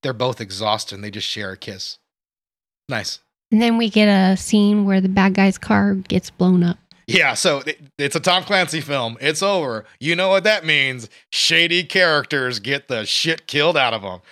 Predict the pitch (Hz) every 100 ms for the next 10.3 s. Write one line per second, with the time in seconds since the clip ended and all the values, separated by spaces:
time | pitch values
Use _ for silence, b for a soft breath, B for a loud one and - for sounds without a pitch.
0 | B 165 233 262 220 254 269 - 240 240
1 | 247 247 233 254 180 151 117 101 220 214
2 | 190 196 233 202 220 220 214 226 214 214
3 | 240 254 240 - 143 175 160 185 202 196
4 | - 214 262 254 214 214 208 214 220 208
5 | _ 185 208 220 208 156 123 147 147 135
6 | 147 139 139 135 - 123 123 127 113 120
7 | 123 120 131 131 117 113 110 110 120 117
8 | 127 123 127 127 - 120 113 113 113 110
9 | 110 120 - 113 127 120 113 113 110 113
10 | 110 101